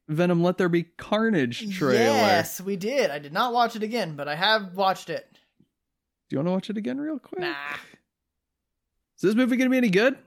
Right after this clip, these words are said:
Speaker 2: Uh, I think, I think we've said this before, and I can't remember if it was you or me, um, but this is gonna be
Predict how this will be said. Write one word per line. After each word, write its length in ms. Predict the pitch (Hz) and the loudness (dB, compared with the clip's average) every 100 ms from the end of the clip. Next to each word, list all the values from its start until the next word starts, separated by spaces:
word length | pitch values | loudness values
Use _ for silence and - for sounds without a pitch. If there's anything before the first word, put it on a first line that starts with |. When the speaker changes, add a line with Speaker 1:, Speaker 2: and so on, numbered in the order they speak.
| _ - - _ - | _ -18 -18 _ 0
Speaker 2:
Uh, 300 | 175 185 185 | 4 6 4
I 840 | 180 190 202 208 214 214 214 214 214 | 4 4 6 4 0 0 -2 -4 -4
think, 180 | 226 254 | -4 -4
I 60 | 220 | -4
think 160 | 190 453 | -4 -4
we've 120 | 427 | -4
said 260 | - 202 | -2 -4
this 140 | 208 226 | -4 -8
before, 440 | 277 254 285 285 | -10 -2 2 2
and 100 | 208 | 0
I 40 | 175 | -8
can't 200 | 208 226 | -10 -10
remember 460 | 226 226 214 196 196 | -4 0 0 0 -4
if 220 | 170 - _ | -10 -12 _
it 140 | 170 | -14
was 180 | 156 156 | -12 -12
you 320 | 165 196 214 | -10 -6 -4
or 180 | 214 175 | -2 -2
me, 440 | 165 185 208 208 208 _ _ _ | -4 -4 -4 -6 -8 _ _ _
um, 480 | 165 165 160 147 151 _ | -4 -2 0 -2 -6 _
but 300 | 160 160 156 | 0 0 2
this 180 | 214 233 | -2 -2
is 80 | 240 | -4
gonna 200 | 226 214 | -2 -2
be 380 | 185 202 196 185 | -2 -4 -4 -8